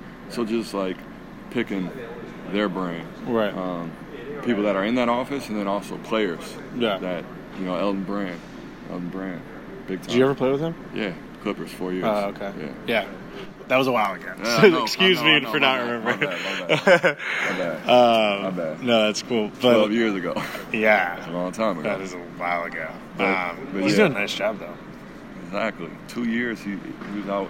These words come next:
Speaker 1: with the league two years and then got the G M job. That, that doesn't happen. He took a year, and then he was, uh, he was, uh, con-, kinda like a consultant, and then, uh, took over the G M for their D,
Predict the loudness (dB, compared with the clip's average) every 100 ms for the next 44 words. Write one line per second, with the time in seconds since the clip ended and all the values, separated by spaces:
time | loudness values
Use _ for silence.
0 | -6 -8 -8 -6 -4 -2 0 -2 -4 -6
1 | -8 -8 -8 -10 -12 -12 -12 -12 -12 -12
2 | -14 -14 -10 -8 -8 -8 -8 -8 -10 -14
3 | -14 -14 -14 -14 -14 -10 -6 -4 -4 -8
4 | -12 -12 -6 -4 -2 0 0 0 -4 -10
5 | -14 -12 -8 -6 -4 -4 -6 -4 -4 -4
6 | -6 -12 -16 -16 -16 -10 -6 -4 -4 -6
7 | -6 -8 -10 -8 -4 -4 -6 -8 -12 -6
8 | -2 0 -2 -6 -10 -14 -14 -14 -14 -14
9 | -16 -16 -16 -12 -8 -6 -6 -6 -6 -8
10 | -10 -14 -14 -14 -14 -14 -14 -8 -4 -4
11 | -4 -6 -6 -4 -4 -4 -6 -6 -6 -6
12 | -6 -8 -6 -4